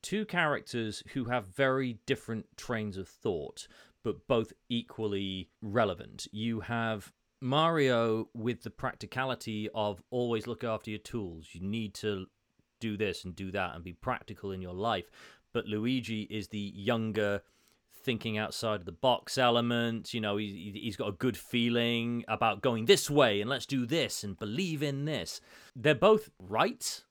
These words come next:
Like, they both have merit in what they're trying to do,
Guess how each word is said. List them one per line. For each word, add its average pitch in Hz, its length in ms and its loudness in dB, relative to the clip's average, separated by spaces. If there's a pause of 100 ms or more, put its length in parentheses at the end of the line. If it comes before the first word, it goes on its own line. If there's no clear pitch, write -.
(100)
Like, 131 200 4
they 135 80 4
both 151 320 4
have 135 260 0
merit 120 420 6
in 120 140 2
what 123 160 0
they're 123 140 2
trying 117 320 -2
to 107 80 -6
do, 92 400 0